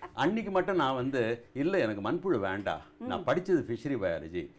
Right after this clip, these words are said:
Speaker 2: ம்.
Speaker 1: நீ போய் டிலாப்பியா வாங்கிட்டு வா" அப்படின்னு
Speaker 2: ம்.
Speaker 1: சொல்லியிருந்தேன்னா,
Speaker 2: டிலாப்பியானா
Speaker 1: இன்னைக்கு
Speaker 2: என்ன?
Speaker 1: மீன், அந்த வளர்க்குற மீனுங்க, இந்த
Speaker 2: ஓ, நம்ம
Speaker 1: aquatic,
Speaker 2: aquatic.
Speaker 1: ஆ,
Speaker 2: ஆ.
Speaker 1: டேங்க்ல எல்லாம் வச்சு
Speaker 2: ம்.
Speaker 1: வளர்க்குற மீன், டிலாப்பியா மொசாம்பிக், அது வந்து எக்ஸ்பெரிமெண்ட்டுக்கு நிறைய யூஸ் பண்ணுவாங்க.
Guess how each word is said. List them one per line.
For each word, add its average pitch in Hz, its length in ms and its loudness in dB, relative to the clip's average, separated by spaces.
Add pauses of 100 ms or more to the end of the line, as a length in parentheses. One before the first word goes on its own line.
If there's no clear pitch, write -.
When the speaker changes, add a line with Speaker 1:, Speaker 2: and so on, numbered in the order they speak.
Speaker 2:
ம். 214 40 -10
Speaker 1:
நீ 139 160 -2
போய் 160 360 2
டிலாப்பியா 160 400 4
வாங்கிட்டு 90 300 -4
வா" 98 240 -2
அப்படின்னு 104 420 -6
Speaker 2:
ம். 104 40 -6
Speaker 1:
சொல்லியிருந்தேன்னா, 98 540 -2 (120)
Speaker 2:
டிலாப்பியானா 262 180 2
Speaker 1:
இன்னைக்கு 262 340 2
Speaker 2:
என்ன? 208 220 -10 (120)
Speaker 1:
மீன், 175 220 2
அந்த 107 480 -2 (180)
வளர்க்குற 156 320 0
மீனுங்க, 92 360 -4 (580)
இந்த 214 200 -6
Speaker 2:
ஓ, 220 80 -12 (100)
நம்ம 214 200 -4
Speaker 1:
aquatic, 180 220 2
Speaker 2:
aquatic. - 680 -14
Speaker 1:
ஆ, - 0 -
Speaker 2:
ஆ. 156 100 2
Speaker 1:
டேங்க்ல 143 300 -2
எல்லாம் 113 220 -2
வச்சு 101 240 -6
Speaker 2:
ம். 95 40 0
Speaker 1:
வளர்க்குற 90 200 -4
மீன், 92 200 -6
டிலாப்பியா 95 380 -4
மொசாம்பிக், 82 540 -14 (220)
அது 160 160 -2
வந்து 165 180 0
எக்ஸ்பெரிமெண்ட்டுக்கு 160 440 -4
நிறைய 101 380 -4
யூஸ் 92 200 -14
பண்ணுவாங்க. 78 260 -12